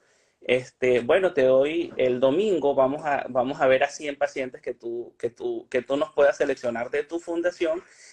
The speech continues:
y allí los vemos, pues, las, y les damos como un, un apoyo y, y ponemos nuestro granito de arena, porque acá en Perú hay una migración, eh, si mal no recuerdo, de un millón y medio de venezolanos,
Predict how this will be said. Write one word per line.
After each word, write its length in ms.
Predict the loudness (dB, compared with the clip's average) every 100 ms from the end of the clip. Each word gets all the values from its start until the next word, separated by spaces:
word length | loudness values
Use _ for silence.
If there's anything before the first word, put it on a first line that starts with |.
| _
y 340 | -6 -4 -4 0
allí 920 | 2 2 0 -2 -2 -2 -4 -4 -8 -8
los 240 | -4 -2 0
vemos, 320 | 0 -2 -6
pues, 160 | -8 -6
las, 240 | -8 -8
y 60 | -2
les 140 | 0 0
damos 280 | -2 -4
como 260 | -4 -2 -2
un, 360 | -2 -2 0 0
un 40 |
apoyo 580 | 0 2 2 2 2 -4 _ _ _
y, 480 | -8 -4 -2 -2 -4 -6 -8
y 40 |
ponemos 460 | 2 2 2 0 -2
nuestro 260 | -2 0 0
granito 420 | 2 0 2 4
de 100 | 4
arena, 400 | 4 2 -2 -10 -16
porque 360 | -8 -8 -8 _ _ _
acá 260 | -2 2 0
en 120 | 4
Perú 380 | 2 2 0 2
hay 160 | 2
una 180 | 2 0
migración, 960 | -2 0 0 -2 0 2 2 -2 -6 -8
eh, 160 | -6 -4
si 140 | -4
mal 240 | -4 -2 0
no 100 | 0
recuerdo, 760 | -2 0 2 4 4 0 -2 _ _ _
de 240 | 2 4 4
un 240 | 4 2
millón 300 | 2 2 2
y 60 | 2
medio 320 | 2 4 4
de 120 | 4
venezolanos, 800 | 2 -2 2 2 2 -2 -6